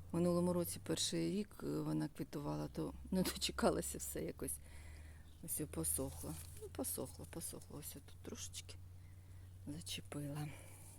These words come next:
Лаванда гарно наростила кущики. Ось от навіть зацвів. А ось біла мені не подобається. Вона у мене тут. Е, два кущика є.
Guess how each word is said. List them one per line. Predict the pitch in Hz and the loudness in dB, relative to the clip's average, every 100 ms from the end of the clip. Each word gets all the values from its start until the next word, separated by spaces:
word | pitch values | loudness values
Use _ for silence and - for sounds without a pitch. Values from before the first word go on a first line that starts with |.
| - - - - - - - - - - - - - - | -10 -10 -10 -14 -16 -16 -16 -14 -12 -12 -14 -14 -16 -8
Лаванда | 214 214 214 190 | -4 2 4 6
гарно | 196 180 180 180 | 6 4 2 2
наростила | 180 175 170 - - 165 175 | 0 0 -2 -4 -4 -4 -4
кущики. | - 311 - 240 - 226 226 - - - - - - - - - - - - - - - - - | -6 -6 -4 -4 -2 -2 -2 -10 -16 -14 -14 -14 -16 -16 -16 -14 -14 -14 -14 -14 -14 -14 -12 -6
Ось | 180 180 - | -4 -2 -2
от | 196 | -2
навіть | 170 170 165 160 | -2 -2 -2 -2
зацвів. | 165 165 - 208 247 - - - - - - - - - - - - - - - | -2 0 -2 0 -2 -4 -16 -18 -20 -20 -18 -16 -14 -14 -16 -16 -16 -14 -10 0
А | 202 | 2
ось | 220 220 | 2 -2
біла | 208 262 233 | 2 2 4
мені | 196 185 202 | 2 0 0
не | 202 | -2
подобається. | 190 165 160 156 165 - 165 | -2 -2 -2 -2 -4 -4 -4
Вона | 180 180 | -2 -2
у | 175 | -2
мене | 170 165 165 | -2 -4 -6
тут. | - 156 - - - - - - - | -6 -8 -8 -18 -18 -18 -18 -18 -4
Е, | 180 190 | -2 -2
два | 185 196 220 | -2 0 0
кущика | 220 226 226 - - 226 | 0 -4 -4 -6 -6 -4
є. | 226 240 247 | -4 -4 -6